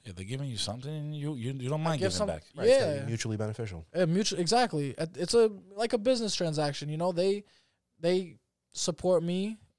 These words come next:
Speaker 2: It's really about the love. They wanna help me, so they fund me. They s-, they, they give me money, and then I'll spread their brand as much, as best as I can, you know? Even if, whether it helps or not, whether they, what they do helps me or not, it's just,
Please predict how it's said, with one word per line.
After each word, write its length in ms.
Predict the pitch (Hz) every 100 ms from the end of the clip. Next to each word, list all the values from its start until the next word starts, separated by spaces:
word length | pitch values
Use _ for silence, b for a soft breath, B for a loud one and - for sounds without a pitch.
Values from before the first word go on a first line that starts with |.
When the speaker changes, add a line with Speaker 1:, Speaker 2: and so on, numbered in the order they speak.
| -
Speaker 2:
It's 160 | 160
really 220 | 226 254 226
about 240 | 185 180
the 80 | 175
love. 320 | 156 190 131
They 120 | 147 170
wanna 320 | 185 170 147 151
help 220 | 185 170
me, 180 | 151 165
so 160 | 151
they 140 | 147 147
fund 340 | - 165 160
me. 160 | 160 175
They 80 | 156
s-, 140 | 143
they, 160 | - 143 - -
they 100 | 151
give 160 | 156
me 140 | 160 170
money, 380 | 151 147 170 196 _ _ _ _ _
and 120 | 156 156
then 100 | 160
I'll 140 | 165
spread 320 | - 185 170
their 180 | 170 165
brand 420 | 147 147 156 165
as 120 | 151
much, 200 | 147 156 143
as 140 | 147
best 240 | 151 156
as 120 | 156 151
I 80 |
can, 360 | 147 196 156 135 - _
you 120 | 143
know? 280 | 147 147 170 165
Even 280 | 170 180 185
if, 200 | 175 - b b _
whether 320 | 160 165 170
it 60 | 165
helps 280 | 190 202
or 60 | 185
not, 380 | 165 180 202 - -
whether 340 | 151 160 170
they, 240 | 156 180
what 180 | 156 165
they 140 | 160 175
do 240 | 170 185
helps 320 | 165 170 -
me 100 | 175
or 80 | 170
not, 300 | 170 185 175
it's 180 | 147 -
just, 360 | 175 160 -